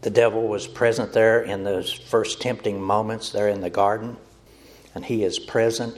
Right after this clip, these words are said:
and tempting now with each provocation that takes place within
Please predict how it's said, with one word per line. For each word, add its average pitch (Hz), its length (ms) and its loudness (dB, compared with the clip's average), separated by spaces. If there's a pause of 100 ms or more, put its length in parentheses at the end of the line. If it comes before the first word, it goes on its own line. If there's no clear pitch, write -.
and 82 200 -14
tempting 104 580 -10
now 95 420 -6 (880)
with - 180 -2
each 101 280 -6
provocation 104 720 0
that 95 140 -10
takes - 240 -4
place 101 360 -2
within 104 440 -6